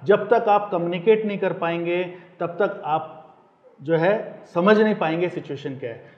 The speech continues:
तो communication skill एक दूसरा attribute है जो आपके लिए बहुत important है। और lastly मैं आपसे कहना चाहूँगी कि तीन ही चीज़ होती हैं जिसमें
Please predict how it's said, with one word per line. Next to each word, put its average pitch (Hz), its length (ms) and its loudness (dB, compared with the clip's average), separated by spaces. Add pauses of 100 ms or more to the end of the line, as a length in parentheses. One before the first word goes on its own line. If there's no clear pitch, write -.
(120)
तो - 60 -6
communication 208 680 0
skill 165 460 -2 (300)
एक 160 360 -6
दूसरा 196 380 6
attribute 180 480 0
है 156 280 -2 (200)
जो 170 80 2
आपके 165 260 0
लिए 160 120 2
बहुत 139 260 -6
important 113 520 -12
है। - 100 -20 (1300)
और 175 140 0
lastly 226 460 6
मैं 247 120 4
आपसे 233 220 2
कहना 202 260 0
चाहूँगी 196 380 -2
कि 214 160 -2
तीन 208 320 -4
ही 233 60 -2
चीज़ 226 240 -2
होती 175 260 -2
हैं 196 140 -4
जिसमें 180 680 -8